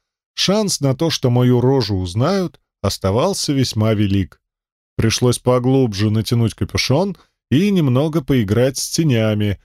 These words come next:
скрывая лицо. И ведь получилось. По крайней мере, глянув в небольшое зеркало, что висело в выделенной мне Димом комнате, рассмотреть черты собственного лица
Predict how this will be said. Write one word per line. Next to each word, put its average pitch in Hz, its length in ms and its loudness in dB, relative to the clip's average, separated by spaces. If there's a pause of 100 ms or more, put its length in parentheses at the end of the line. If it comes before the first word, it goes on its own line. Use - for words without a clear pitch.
(160)
скрывая 110 720 0
лицо. 95 760 -2 (580)
И 95 160 0
ведь 87 320 -8
получилось. 104 840 -2 (460)
По 101 80 -2
крайней 107 320 0
мере, 127 340 0 (300)
глянув 135 500 2
в 95 120 -6
небольшое 131 560 2
зеркало, 101 520 0
что - 220 -4
висело 117 500 0
в 87 140 -6
выделенной 104 500 2
мне 113 180 2
Димом 104 380 0
комнате, 120 680 -2 (300)
рассмотреть 117 760 -2
черты 131 480 -2
собственного 98 680 -2
лица 131 520 -2